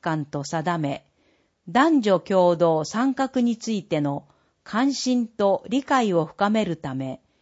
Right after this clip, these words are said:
様々な授業を実施しています。その一環として、二千二十愛知男女共同参画の集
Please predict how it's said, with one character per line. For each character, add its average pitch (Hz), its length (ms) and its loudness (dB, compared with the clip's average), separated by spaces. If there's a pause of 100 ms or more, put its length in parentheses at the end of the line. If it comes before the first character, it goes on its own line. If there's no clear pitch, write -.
(440)
様 247 360 0
々 240 320 2
な 165 140 2
授 156 240 0
業 175 400 2
を 135 100 -4
実 143 160 -6
施 190 280 -6
し - 120 -8
て 175 160 0
い 156 80 0
ま 143 240 -4
す。 - 320 -14 (1300)
そ - 240 -4
の 254 140 4
一 285 220 0
環 240 340 0
と 220 160 -4
し - 160 -8
て、 185 380 0 (880)
二 220 200 2
千 269 540 2
二 240 220 2
十 156 480 -2 (580)
愛 285 280 2
知 - 460 -6
男 254 380 4
女 151 360 2
共 240 340 4
同 202 400 4
参 269 400 0
画 277 320 -2
の 254 260 2
集 - 140 -10